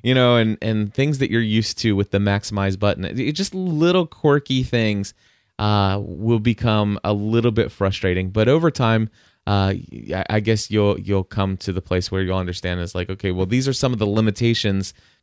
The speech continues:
compared to what I've been used to being able to do." But I will say that, um, I was a very critical person of those limitations. And today, I'm in,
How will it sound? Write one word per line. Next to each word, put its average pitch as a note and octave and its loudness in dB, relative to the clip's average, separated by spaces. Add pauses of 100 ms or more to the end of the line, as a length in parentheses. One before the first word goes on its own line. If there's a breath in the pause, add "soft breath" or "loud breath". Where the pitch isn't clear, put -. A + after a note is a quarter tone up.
compared A2+ 2
to A2 0
what G#2 2
I've G2 0
been G2+ 0
used G#2+ -2
to G#2+ -6
being G2 0
able F2+ -2
to F2+ -6
do." F2+ 0 (320 soft breath)
But A#2 4
I A#2+ 6
will C#3 2
say A#2+ 4
that, G2+ 2
um, F#2 -2
I C3 4
was C#3 4
a G#2+ 4
very A#2+ 2 (220)
critical A#2+ 2
person G2 0
of F2+ -6
those G2+ 2
limitations. F2+ -2 (520)
And G#2+ 2
today, G#2+ 4
I'm A2 0
in, G#2+ 0